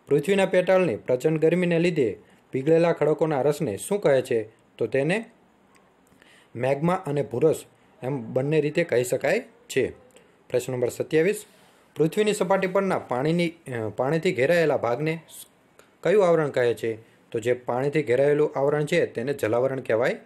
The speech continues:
છે. પ્રશ્ન નંબર અઠ્યાવીસ, નીચેના પૈકી કોનો સમાવેશ જલાવરણમાં થાય છે?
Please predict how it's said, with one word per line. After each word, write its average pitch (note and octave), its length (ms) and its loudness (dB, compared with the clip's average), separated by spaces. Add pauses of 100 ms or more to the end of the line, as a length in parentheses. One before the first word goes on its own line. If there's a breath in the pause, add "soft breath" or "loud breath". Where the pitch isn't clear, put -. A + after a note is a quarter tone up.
(180)
છે. G#2 200 -4 (840 soft breath)
પ્રશ્ન A#2+ 240 -4
નંબર A#2 200 -2
અઠ્યાવીસ, D3 520 0 (600 soft breath)
નીચેના G3 340 0
પૈકી F#3 340 0
કોનો E3 320 0
સમાવેશ E3+ 380 0 (120)
જલાવરણમાં D3+ 540 0
થાય D3+ 320 -2
છે? - 500 -4